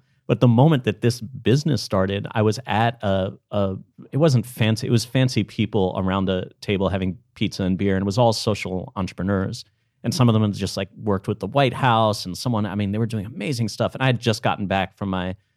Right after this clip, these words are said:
super spiritual journey and was ba-, was unemployed, but very aligned. And so everybody's going around just sharing about their amazingness. And it got to me, and I just looked at everyone and went, "Hey, I'm Michael. I work with, you know, people just like you to help you discover and harness the power of your stories to create change."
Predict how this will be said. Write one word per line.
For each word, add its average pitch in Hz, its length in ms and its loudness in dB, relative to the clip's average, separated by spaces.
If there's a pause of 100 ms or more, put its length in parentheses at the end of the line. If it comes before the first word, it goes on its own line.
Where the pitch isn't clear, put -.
(120)
super 98 320 -2
spiritual 98 480 -4
journey 98 380 -4 (480)
and 107 120 2
was 98 100 2
ba-, 95 240 0
was 104 200 0
unemployed, 95 680 0 (120)
but 92 240 -4
very 92 260 -2
aligned. 92 400 -6 (340)
And 131 140 -4
so 135 80 0
everybody's 151 280 4
going 123 200 2
around 101 380 0 (560)
just - 180 -2
sharing 107 360 2
about 92 240 0
their 98 160 -2
amazingness. 92 720 -2 (100)
And 92 260 -2
it - 100 -6
got 98 180 0
to - 80 -8
me, 104 140 0
and 107 100 2
I 92 60 0
just - 180 -6
looked 101 160 -4
at 101 80 -4
everyone 92 320 -4
and 104 120 -6
went, 135 120 -8 (380)
"Hey, 226 160 6
I'm 160 100 4
Michael. 147 300 4
I 110 80 8
work 117 180 4
with, 113 280 -2
you - 120 -12
know, 117 80 -4
people 113 280 -4
just 113 200 2
like 113 160 2
you 127 160 4
to 92 80 2
help 110 200 0
you 104 60 -2
discover 101 360 0
and 95 80 0
harness 101 300 0
the 107 80 -4
power 98 200 2
of 95 80 0
your 92 80 0
stories 101 340 -2
to - 80 -8
create 104 260 -2
change." 123 460 -2